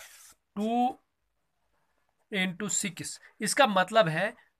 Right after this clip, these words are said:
या तो सिक्स हमें दो बार है, सिक्स प्लस सिक्स, सिक्स प्लस सिक्स हुए ट्वेल्व, या तो हमारे पास टू कितने बार है, छः बार, सिक्स, टू, टू,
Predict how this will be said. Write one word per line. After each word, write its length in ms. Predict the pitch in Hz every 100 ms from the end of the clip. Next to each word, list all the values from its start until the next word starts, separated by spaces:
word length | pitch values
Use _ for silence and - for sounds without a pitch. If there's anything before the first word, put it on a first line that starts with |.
| _
या 200 | 156 190
तो 160 | 247 277
सिक्स 460 | - - 285 311 -
हमें 240 | 226 226
दो 160 | 175 208
बार 280 | 156 131 113
है, 160 | 107 -
सिक्स 460 | - 214 208 226 -
प्लस 280 | - 156 143
सिक्स, 540 | - 170 147 - - - _ _ _ _ _ _ _ _ _ _ -
सिक्स 280 | 220 208 -
प्लस 240 | 196 170
सिक्स 340 | - 170 170 -
हुए 160 | 143
ट्वेल्व, 360 | 165 220 208 202 - _ - _
या 220 | 165 214 262
तो 140 | 311
हमारे 380 | 226 233 233 220
पास 380 | 208 196 208 - _ _ _
टू 320 | 240 277 285 302 - _ _ _ -
कितने 220 | 220 240
बार 240 | 226 208 190
है, 120 | 233 180
छः 240 | - 226 202
बार, 300 | 147 135 - _ _ -
सिक्स, 320 | 208 214 - _ -
टू, 380 | 202 214 240 - _ _ _ _ _ -
टू, 360 | 202 208 214